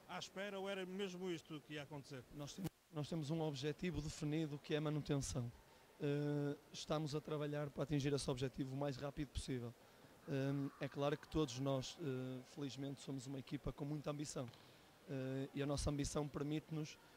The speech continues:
Speaker 2: estar, se calhar, um bocadinho mais descansados numa fase destas. De qualquer das formas,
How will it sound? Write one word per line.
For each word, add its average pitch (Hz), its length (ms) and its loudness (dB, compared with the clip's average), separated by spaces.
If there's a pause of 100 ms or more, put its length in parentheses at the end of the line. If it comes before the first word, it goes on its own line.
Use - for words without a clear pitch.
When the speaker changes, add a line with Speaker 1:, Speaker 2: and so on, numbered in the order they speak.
Speaker 2:
estar, 143 220 0
se - 100 -2
calhar, 143 240 4
um 151 60 2
bocadinho 147 360 2
mais 147 180 2
descansados 147 540 -2
numa 147 140 -4
fase 139 260 -2
destas. 127 360 -6 (300)
De 151 100 -2
qualquer 180 280 -2
das 170 120 -4
formas, 127 380 -6